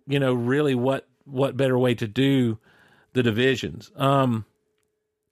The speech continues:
I think that you, uh, <clears throat> have sci-fi slash fantasy, you know,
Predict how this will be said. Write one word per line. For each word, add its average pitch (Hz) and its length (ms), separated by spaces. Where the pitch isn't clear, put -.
I 143 140
think 165 360
that 143 240
you, 147 440
uh, 123 480
<clears throat> 135 440
have 131 580
sci-fi 160 720
slash 170 440
fantasy, 151 580
you 131 180
know, 127 360